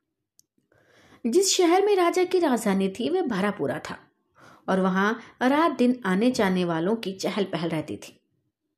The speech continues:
कोई ही दिन ऐसा गुजरता होगा जिस दिन बाहर से आने वाले लोग सैकड़ों की तादाद में राजधानी के बाजारों में दिखाई ना पड़ते हों। इन्हीं में एक दिन दो ठग भी आ गए।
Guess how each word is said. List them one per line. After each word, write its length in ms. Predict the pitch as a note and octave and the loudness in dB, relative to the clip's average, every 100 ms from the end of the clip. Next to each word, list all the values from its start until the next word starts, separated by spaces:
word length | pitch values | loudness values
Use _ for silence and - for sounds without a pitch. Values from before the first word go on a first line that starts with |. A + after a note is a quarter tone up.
| _ _ _ _ - _ _ - - - _ | _ _ _ _ -20 _ _ -20 -20 -20 _
कोई 220 | A3 A3 | 2 2
ही 280 | F3+ E3 C4 | 2 0 0
दिन 220 | D4 F4 | 2 2
ऐसा 260 | E4 D4+ D4+ | 2 2 2
गुजरता 440 | C#4 C#4+ C#4+ D4 | 2 2 2 2
होगा 360 | C#4+ C#4 C#4+ D4 - - A3+ | 2 2 2 0 -12 -12 0
जिस 200 | C4 C4 | 0 2
दिन 160 | C#4 | 2
बाहर 300 | A3+ F3+ A3+ | 2 2 0
से 180 | B3+ C#4 | 0 0
आने 240 | A3+ G#3 | 2 2
वाले 240 | G3+ F#3 F#3 | 0 0 0
लोग 320 | E3 F3 A#3 - - | 0 -2 -4 -14 -20
सैकड़ों 440 | - C4+ C4+ C#4+ C#4+ | -2 0 2 2 0
की 160 | C#4 | -2
तादाद 440 | B3+ G3 F3 F3 G3 | -4 -4 0 0 0
में 240 | F3+ F3 - - - | -2 -4 -8 -20 -2
राजधानी 460 | A#3+ A#3+ B3 B3 | 0 2 4 2
के 160 | C4 C4+ | 2 -2
बाजारों 460 | A3 E3+ F3+ F#3+ G#3+ | 0 0 0 0 0
में 340 | F3+ F3+ - _ | -2 -6 -16 _
दिखाई 340 | G#3+ - G3+ G3+ | -8 -2 -2 -2
ना 140 | D#3+ | -4
पड़ते 360 | C3+ C3+ - D3+ | -4 -8 -6 -8
हों। 120 | D#3 - _ _ _ _ _ _ _ _ _ _ _ _ _ _ _ _ _ _ _ _ _ _ _ _ | -8 -16 _ _ _ _ _ _ _ _ _ _ _ _ _ _ _ _ _ _ _ _ _ _ _ _
इन्हीं 200 | C#4+ E4+ | 4 4
में 120 | G#4+ G#4 | 6 4
एक 240 | G4+ C4+ | 4 2
दिन 220 | D4+ F4+ | 2 2
दो 140 | D4+ D4+ | 4 2
ठग 200 | - G3 | 0 -4
भी 220 | F3 A3 | 0 0
आ 140 | E3+ | 0
गए। 180 | C#3 - | -4 -12